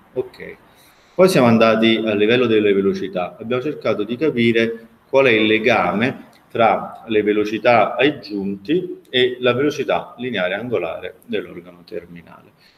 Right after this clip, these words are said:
E qui abbiamo anche, eh, cominciato a parlare di controllo.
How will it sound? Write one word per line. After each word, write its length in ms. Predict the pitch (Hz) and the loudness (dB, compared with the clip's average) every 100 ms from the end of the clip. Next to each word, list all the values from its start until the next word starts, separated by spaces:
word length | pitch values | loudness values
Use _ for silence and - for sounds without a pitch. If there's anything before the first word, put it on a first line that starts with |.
| _ _ | _ _
E 160 | - - | -8 -6
qui 380 | - 190 214 98 | 2 4 4 2
abbiamo 800 | 120 104 110 101 92 95 95 95 | 2 4 4 4 0 -2 -4 -2
anche, 680 | 110 110 104 - 110 104 104 | -2 -2 -4 0 2 4 2
eh, 640 | 98 95 92 90 92 90 | 0 0 0 -2 -2 -4
cominciato 680 | - 104 104 101 113 98 92 | -4 -2 -2 0 0 2 0
a 60 | |
parlare 560 | - - 113 98 98 95 | -4 -2 0 2 0 0
di 100 | 90 | -4
controllo. 840 | 87 90 92 135 113 87 87 90 | -10 -12 -6 0 0 0 -4 -10